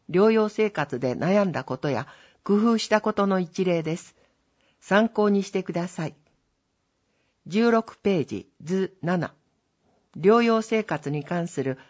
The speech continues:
ご本人とご家族の声。患者として悩んだこと、家族として工夫したことが図で示されています。まず、患者として悩んだこと。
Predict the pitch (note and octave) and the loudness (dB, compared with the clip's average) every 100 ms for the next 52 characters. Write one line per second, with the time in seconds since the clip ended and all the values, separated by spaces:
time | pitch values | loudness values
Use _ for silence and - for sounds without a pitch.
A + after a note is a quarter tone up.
0 | _ _ D#3 G3 A#3 G#3+ D#3+ C3+ A#2+ A#2 | _ _ 2 4 2 2 -2 -4 -4 -6
1 | - D3+ F3+ G#3+ E3+ C3 A2+ A2+ C3 A#2 | -2 -2 0 0 -2 -4 -8 -8 -8 -8
2 | - _ _ _ _ _ _ _ _ _ | -10 _ _ _ _ _ _ _ _ _
3 | _ _ _ _ _ _ _ _ _ F#3 | _ _ _ _ _ _ _ _ _ 2
4 | G#3+ A#3 A3 G#3+ G#3+ - G3 G3+ A3 A3+ | 4 4 2 2 -2 -4 0 2 2 2
5 | C#3+ A#2 - - B2+ - _ _ _ - | 0 -6 -10 -6 -6 -6 _ _ _ -4
6 | B3 B3 - - C3+ - B2 - D#3+ F#3 | 0 0 -2 -4 -6 -4 -8 -6 -4 0
7 | F3+ F3+ D#3 D#3 D3 D3+ C3+ - - D#3 | -2 -2 -8 -6 -8 -4 -4 -4 -4 -4
8 | - - D#3+ G3+ G#3 G#3 G3+ G#3 G3 E3+ | -4 -6 0 0 0 0 0 0 -2 -4
9 | - F2+ G2+ B2+ - _ _ _ _ _ | -6 -8 -6 -8 -10 _ _ _ _ _
10 | _ F#3 G3+ F#3+ - - - G3+ A#3 A3+ | _ 0 0 0 -4 -4 -4 2 2 2
11 | A3 G#3+ - G3+ G3 G#3 A3 E3+ G#2+ - | -2 -4 -2 -2 0 2 2 0 -8 -12
12 | - A#2 | -10 -10